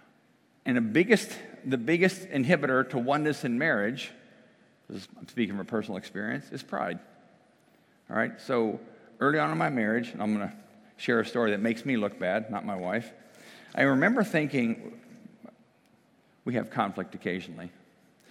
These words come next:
And when we got married, we had conflict a little more occasionally, right? But I remember one time, I can, we had some argument about something. I can't remember what it was. You never can.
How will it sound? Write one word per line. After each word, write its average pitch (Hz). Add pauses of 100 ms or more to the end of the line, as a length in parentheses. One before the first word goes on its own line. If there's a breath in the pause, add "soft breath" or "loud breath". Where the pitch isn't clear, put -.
(400 loud breath)
And 131
when 131
we 131
got 123
married, 127
we 110
had 113
conflict 110 (200)
a 110
little 113
more 113
occasionally, 98
right? 95 (540 loud breath)
But -
I 170
remember 214
one 214
time, 160
I -
can, -
we 165
had 180
some 165
argument 143
about 113
something. 117
I 123
can't 165
remember 139
what 117
it 110
was. 107
You 110
never 104
can. 90